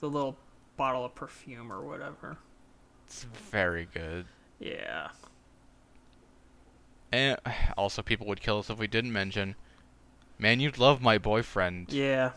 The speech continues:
Speaker 1: Mitch, Mitch, the, the, the big plot twist, Mitch is gay. <laughs>
Speaker 2: Which, I mean, hooray for that, but also I kinda wish that that was, you know,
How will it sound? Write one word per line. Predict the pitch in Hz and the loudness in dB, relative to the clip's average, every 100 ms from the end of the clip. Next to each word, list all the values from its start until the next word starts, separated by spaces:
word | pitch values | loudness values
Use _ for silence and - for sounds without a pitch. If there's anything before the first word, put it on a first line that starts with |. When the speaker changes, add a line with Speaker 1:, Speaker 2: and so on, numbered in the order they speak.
| - | -6
Speaker 1:
Mitch, | 135 - - - | -6 -4 -6 -6
Mitch, | 139 135 - - - - - | -6 -8 -6 -6 -6 -10 0
the, | 139 135 135 | 4 4 4
the, | - | 0
the | 131 - - | -4 -4 12
big | 247 240 240 | 12 12 10
plot | 254 233 - | 10 10 10
twist, | 190 143 - - | 8 8 2 -2
Mitch | 156 160 | -2 0
is | 143 | -2
gay. | - 143 139 131 95 80 - - - - | 0 2 2 2 -2 -4 -8 -14 -2 2
<laughs> | - - - - - - - - - - - - | 2 2 -6 -6 -20 -20 -20 -20 -20 -20 -20 -4
Speaker 2:
Which, | 120 127 127 - - - | 4 6 6 0 0 0
I | |
mean, | 131 131 127 - - - - - - - - | 2 2 0 -6 -16 -20 -20 -20 -20 -14 -2
hooray | 120 117 123 131 | 4 8 8 8
for | - 127 123 120 117 117 - - - | 4 2 2 0 -2 -6 -14 -8 4
that, | 110 131 - | 8 8 6
but | 117 | 2
also | 110 110 117 107 98 - | 4 4 2 0 -2 -6
I | 98 - | -10 -12
kinda | - 90 90 90 | -4 -2 0 0
wish | 92 95 - | 0 -2 -4
that | - 87 - _ - - - - | -6 -6 -8 _ -20 -20 -20 0
that | 82 - | 2 2
was, | 85 85 92 - - - - _ - - - _ | -4 -6 -8 -10 -12 -16 -20 _ -20 -20 -20 _
you | - 90 | -8 -4
know, | 82 82 82 | -4 -4 -8